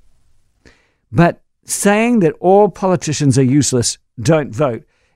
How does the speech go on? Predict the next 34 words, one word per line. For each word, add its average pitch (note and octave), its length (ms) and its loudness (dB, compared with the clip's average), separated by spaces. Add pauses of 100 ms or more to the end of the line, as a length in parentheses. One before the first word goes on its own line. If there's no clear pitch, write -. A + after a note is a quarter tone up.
is D#3 200 2
the D#3 100 2
sort F#3+ 280 2
of D3+ 220 0
empty-headed E3 920 0
thing C3 360 -2
that C#3 180 0 (220)
someone F3 280 0
like D#3 220 0
Russell D#3 340 -2
Brand E3 440 0
would A2+ 180 -2
say, A#2 300 -2
and A#2+ 100 0
in B2 60 0
fact C3 220 -2
he B2+ 100 0
has C3+ 260 -2
said A#2+ 140 -4
it A2 80 -6
before, A2 400 -2 (160)
and - 100 -10
Sean C#3 300 0
Lott, C#3+ 200 0
the A#2+ 80 -14
comedian, C3 440 -4 (520)
uh, B2+ 160 -6
took C#3 200 -2
him B2 180 2
to, A#2 220 0 (160)
to A#2 140 -4
task C3 380 0
on A2 100 -4
that. A2 220 -6